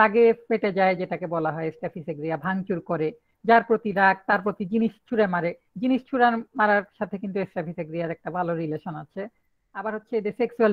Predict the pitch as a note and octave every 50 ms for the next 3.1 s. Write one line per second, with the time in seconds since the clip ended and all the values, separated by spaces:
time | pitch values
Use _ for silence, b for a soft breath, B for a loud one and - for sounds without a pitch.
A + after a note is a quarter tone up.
0 | F#3 G#3+ A3 G#3 A3 G#3+ G#3 G#3+ _ G#3+ G#3 G3+ G3 G3+ b b b _ _ A#3
1 | F#3 F3+ A#3+ G#3+ - A#3 A3 - G#3 - A3 G#3 G#3 A3 G#3+ - A#3+ G#3+ G#3 G3
2 | G3+ F#3+ - G3 F#3 F#3+ F#3+ - A#3+ A#3 - _ A3+ A3 G#3 - - _ - F3
3 | D#3